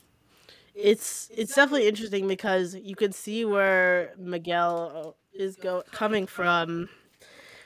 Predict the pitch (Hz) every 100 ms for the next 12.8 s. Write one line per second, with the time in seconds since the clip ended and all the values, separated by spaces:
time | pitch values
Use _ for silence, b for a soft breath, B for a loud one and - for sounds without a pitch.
0 | - 196 196 190 185 240 233 226 - 214
1 | 202 185 185 - 190 180 175 - 220 202
2 | 165 160 160 175 _ - 202 180 185 180
3 | 170 165 165 165 165 160 160 156 156 160
4 | - - - 160 160 160 160 156 160 160
5 | 156 151 151 156 156 160 - 147 160 160
6 | 160 170 196 226 240 196 160 147 143 _
7 | _ B B B B B B B 175 175
8 | 170 170 170 208 202 196 190 180 185 180
9 | 175 180 175 190 - 175 156 156 165 -
10 | 170 156 151 160 - 170 147 147 - -
11 | - - - 156 151 139 160 156 135 139
12 | - 180 185 - - - -